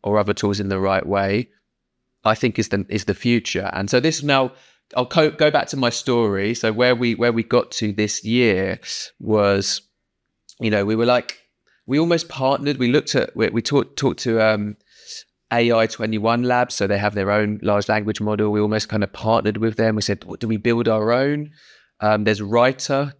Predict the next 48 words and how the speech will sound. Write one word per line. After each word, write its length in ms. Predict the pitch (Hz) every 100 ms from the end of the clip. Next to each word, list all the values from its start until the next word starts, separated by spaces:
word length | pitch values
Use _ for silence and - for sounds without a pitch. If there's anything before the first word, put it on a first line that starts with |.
| _ _ -
um, 280 | 104 104
which 220 | 104 - -
is 120 | 101
a 80 | 101
tool 360 | - 123 113
that's, 240 | 107 98 -
again, 340 | 107 - 107 104
it's, 180 | 92 - _ _ _ -
they've 140 | 107
got 120 | 107
their 160 | 104 107
own 140 | 113
L 100 | 107
L 140 | 104 101
M 160 | 101
and 80 | 98
it's, 120 | 78 - -
it's 140 | 107
very 320 | 101 113 110
much 200 | 107 101
focused 460 | - 101 98 98 -
on 120 | 101
business 440 | 98 107 101 104 -
writing. 560 | 107 120 - 139 170 - _
So 160 | -
again, 320 | 110 113 123 110
we 80 |
thought, 240 | 117 - 110
"Oh, 140 | 120
maybe 240 | 110 117 117
we 120 | 110
become, 340 | 110 - 107
like, 240 | 101 101 -
a 40 |
reseller 680 | 95 104 120 - 151 160 147
and 100 | 101
a 60 | 101
partner, 500 | - 113 120 113 131
much 240 | 110 -
like 220 | 107 92
the 180 | 104 101 _ _
HubSpot 400 | - 208 - -
agencies 640 | 104 113 120 117 - 147 156
back 260 | 131 -
in 100 | -
the 60 | 104
day." 460 | 98 107 110 131 139 - - - _ _
And 480 | - 123 123 120 110